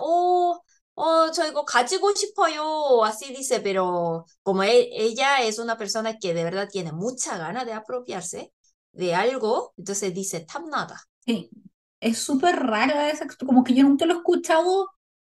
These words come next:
Speaker 2: en, o muy pocas veces lo he escuchado como en la vida real, porque es como mucho del deseo, casi como de, de la entraña, muy como sin
Speaker 1: Claro, porque como nosotros aprendimos no,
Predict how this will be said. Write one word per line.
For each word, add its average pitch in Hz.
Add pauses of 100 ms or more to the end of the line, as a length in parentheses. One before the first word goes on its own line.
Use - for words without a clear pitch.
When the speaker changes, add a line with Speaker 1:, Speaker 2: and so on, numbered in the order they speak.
(140)
Speaker 2:
en, 247 (260)
o 214
muy 262
pocas 392
veces 359
lo 381
he 349
escuchado 330
como 330
en 294
la 226
vida 262
real, 226
porque -
es -
como 262
mucho 254
del 262
deseo, 233
casi 254
como 269
de, 247 (600)
de 226
la 214
entraña, 226
muy 247
como 277
sin 277 (680)
Speaker 1:
Claro, 240
porque 247
como 247
nosotros 240
aprendimos 262
no, 254